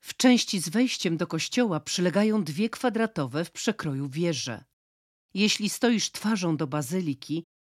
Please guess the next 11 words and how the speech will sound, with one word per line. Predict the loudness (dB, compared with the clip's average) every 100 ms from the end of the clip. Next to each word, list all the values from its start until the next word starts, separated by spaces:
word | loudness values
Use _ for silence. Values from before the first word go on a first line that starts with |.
| _ _
to | -2
wyższą | 2 2 2 2 2
wieżę | 2 -2 0 0
masz | 0 -2
po | 0 0
lewej, | 0 -2 -4 -4 -4 -2
a | 0
niższą | 2 0 -2 -4 -4 -4
po | -2 -2
prawej | -2 -4 -4 -4
stronie. | -6 -6 -2 -2 -2 -4 -10